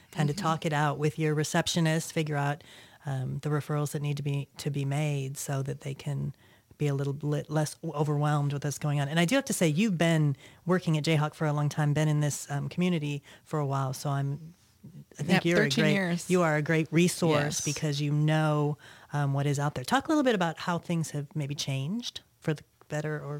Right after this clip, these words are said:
Speaker 1: for worse.
Speaker 2: Well, we've had, I mean, there, a f-, several years ago, we had the Senior Care Act budget completely, um,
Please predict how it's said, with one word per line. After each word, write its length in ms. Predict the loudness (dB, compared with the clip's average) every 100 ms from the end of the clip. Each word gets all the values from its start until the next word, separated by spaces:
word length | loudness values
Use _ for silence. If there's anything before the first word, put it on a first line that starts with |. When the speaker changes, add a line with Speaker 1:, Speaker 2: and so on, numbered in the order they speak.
| -12
Speaker 1:
for 380 | -14 -8 -6 -6
worse. 600 | -6 -6 -6 -8 -12 -14 -20 -20 -20 _ _ _ -18 -16 -14 -16 -20 -18 -16 0
Speaker 2:
Well, 400 | 4 6 6 4
we've 180 | 2 2
had, 420 | 4 4 4 2
I 160 | 0 0
mean, 220 | 0 2
there, 160 | 0 0
a 60 |
f-, 340 | 0 -2 -14 -10
several 460 | -2 2 4 4
years 300 | 4 4 4
ago, 260 | 2 2 4
we 140 | 4
had 260 | 4 4 2
the 80 | 0
Senior 380 | 0 2 2 2
Care 280 | 2 4
Act 320 | 4 2 0 0
budget 540 | 2 2 2 0 0
completely, 1120 | 0 0 -2 -2 -2 0 0 2 0 -2 -4 -12 _ _
um, 420 | -2 0 -2 -8